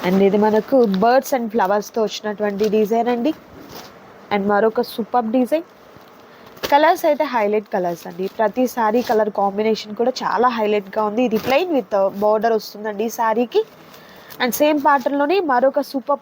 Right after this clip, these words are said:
కలర్ కాంబినేషన్. And మనకు డిజైన్ చేంజ్ అవుతుంది ప్రతి శారీకి కూడా. And ఇది మనకు, ఆ, ఎలిఫెంట్ డిజైన్ వస్తుందండి.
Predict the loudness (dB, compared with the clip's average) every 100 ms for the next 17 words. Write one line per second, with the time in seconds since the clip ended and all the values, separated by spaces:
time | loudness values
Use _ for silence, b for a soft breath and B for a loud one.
0 | 0 0 0 -2 -2 -2 0 -2 -4 -14
1 | B B B B -12 -4 0 0 2 4
2 | 4 0 0 0 0 2 0 0 0 0
3 | -2 0 0 0 -2 0 0 0 -2 -2
4 | 0 0 -4 -18 -20 -20 -20 -20 -20 -18
5 | -16 -16 -16 -8 -8 -8 -16 -20 -20 -20
6 | -20 -12 -10 -8 -10 -10 -2 0 4 2
7 | 4 2 0 0 2 4 2 2 0 2
8 | 2 2 0 -2 0 0 0 0 -2 -6
9 | -10 -14 -12 -8